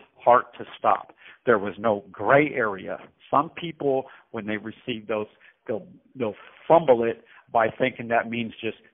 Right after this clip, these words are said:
stab him a bunch of times until his heart stops, and then they end up coming up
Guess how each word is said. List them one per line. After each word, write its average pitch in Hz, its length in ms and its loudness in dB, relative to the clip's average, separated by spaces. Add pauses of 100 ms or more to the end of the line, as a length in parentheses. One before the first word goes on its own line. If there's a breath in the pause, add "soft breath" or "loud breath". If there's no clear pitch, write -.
(140)
stab 120 260 2
him 113 120 -4
a 110 60 0
bunch 113 260 -8
of 107 120 -12
times 117 420 0 (460 soft breath)
until 113 420 -2
his 113 140 -8
heart 117 360 2
stops, 113 300 6
and 117 100 -8
then 113 120 -6
they 117 180 -8
end 127 160 -4
up 120 200 2 (580 soft breath)
coming 139 260 2
up 117 100 2